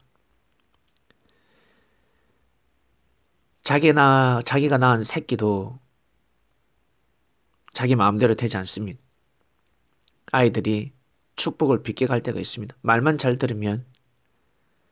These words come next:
하라는 공부를 하고 밥만 잘 먹어도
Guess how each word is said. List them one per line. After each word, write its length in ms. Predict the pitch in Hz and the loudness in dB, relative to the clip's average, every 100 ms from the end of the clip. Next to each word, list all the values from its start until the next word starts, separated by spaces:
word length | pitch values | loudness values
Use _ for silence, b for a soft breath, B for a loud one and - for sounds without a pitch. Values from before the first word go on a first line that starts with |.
| _ _ _ _ _ _ _ _ _ _ | _ _ _ _ _ _ _ _ _ _
하라는 440 | - 151 156 139 117 | -4 0 2 2 0
공부를 400 | 120 120 131 117 | -2 0 0 0
하고 480 | 156 131 107 107 - _ _ _ _ _ - | -2 -2 -2 -2 -10 _ _ _ _ _ -2
밥만 520 | 131 135 156 160 151 | -2 0 0 0 0
잘 200 | 139 143 | 0 0
먹어도 560 | 151 131 113 107 98 | 2 0 2 0 -2